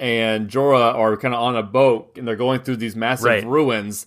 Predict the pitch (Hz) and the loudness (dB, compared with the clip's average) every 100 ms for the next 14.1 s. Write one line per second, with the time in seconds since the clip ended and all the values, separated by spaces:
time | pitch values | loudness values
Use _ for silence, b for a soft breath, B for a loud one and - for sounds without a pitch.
0 | _ 143 131 131 123 - 131 - 120 113 | _ -2 2 2 0 2 2 2 0 0
1 | - 143 139 120 113 110 139 131 - 147 | 2 4 4 0 2 0 -2 -6 -4 -4
2 | 131 110 107 117 - 127 - 120 135 117 | -2 -4 -4 -4 -2 -4 0 0 0 0
3 | 120 123 135 120 120 107 113 110 120 113 | 0 2 2 2 0 0 0 2 4 2
4 | 107 98 95 107 120 101 101 101 107 98 | 2 0 -4 -8 -4 -4 -4 -2 -4 -4
5 | 92 98 85 107 98 - _ _ - 123 | -8 -10 -4 0 0 -2 _ _ -8 -4
6 | 123 123 127 - 151 120 131 123 98 - | -2 -2 -2 0 0 2 0 0 -8 -6
7 | 123 113 170 160 123 143 143 143 - - | -6 -4 -4 -4 -2 0 0 -2 -10 -2
8 | 123 147 156 147 147 131 131 - 131 131 | 2 4 4 4 2 0 -6 -2 -2 -2
9 | - 131 143 165 160 113 127 127 139 143 | -2 -2 0 -2 -4 -6 -8 0 2 4
10 | 143 131 135 127 117 110 101 120 113 110 | 2 4 4 4 0 -6 -6 -4 -2 -4
11 | - 120 104 82 - _ 113 107 - 135 | -4 -2 -2 -6 -16 _ 0 0 0 0
12 | 127 117 117 - 113 104 113 127 131 120 | 2 2 0 -2 2 2 2 0 0 0
13 | 127 120 107 120 113 117 123 135 135 123 | -2 -2 -2 0 0 0 0 2 2 2
14 | - | -4